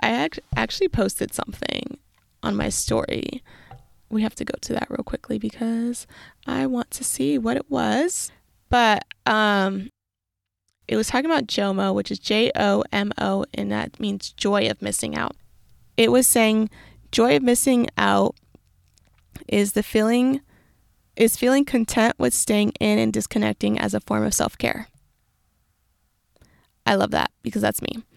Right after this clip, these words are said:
Like, now I've changed, like,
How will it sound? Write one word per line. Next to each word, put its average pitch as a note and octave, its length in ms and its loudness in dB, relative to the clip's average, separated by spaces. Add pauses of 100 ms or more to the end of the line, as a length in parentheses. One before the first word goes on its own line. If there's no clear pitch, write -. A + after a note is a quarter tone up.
(460)
Like, A#3+ 200 0
now A3+ 500 4 (460)
I've G#3+ 220 0
changed, A3 460 0
like, A3 200 -2